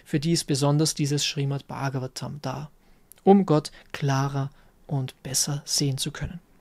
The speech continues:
Wir haben diese Tatsache vom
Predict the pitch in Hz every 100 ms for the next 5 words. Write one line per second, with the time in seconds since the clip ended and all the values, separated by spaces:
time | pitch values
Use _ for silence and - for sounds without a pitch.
0 | _ _ _ _ - _ _ _ _ -
1 | _ _ _ _ _ _ - - - -
2 | - - _ _ _ _ _ _ _ _
3 | 160 165 139 160 208 214 190 170 156 151
4 | 170 185 208 208 196 151